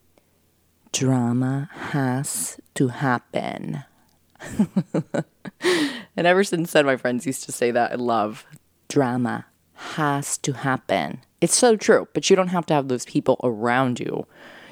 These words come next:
You can choose and pick and choose every now and then. Okay, so moving after, um, Hyperion publishes Cook Yourself Thin, and no, we didn't get paid a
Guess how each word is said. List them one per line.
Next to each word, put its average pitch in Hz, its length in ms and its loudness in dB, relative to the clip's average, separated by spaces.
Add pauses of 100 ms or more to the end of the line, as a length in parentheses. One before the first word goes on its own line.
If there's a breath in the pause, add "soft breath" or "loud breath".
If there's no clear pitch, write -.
You 156 100 4
can 139 140 2
choose 135 580 0 (280)
and 143 100 0
pick 147 160 2
and 131 100 -4
choose 110 480 -4
every 120 220 2
now 101 140 -4
and - 80 -12
then. 98 240 -6 (2250)
Okay, 170 340 -12
so 160 360 0
moving 175 480 -6
after, 143 640 -8
um, 120 460 -8 (240)
Hyperion 139 600 -4
publishes 123 680 -6 (680 loud breath)
Cook - 200 -2
Yourself - 320 -10
Thin, 208 640 2
and 127 280 -6
no, 135 160 -2
we 131 220 -2
didn't 123 240 -8
get - 160 -16
paid 120 300 -8
a 117 160 -8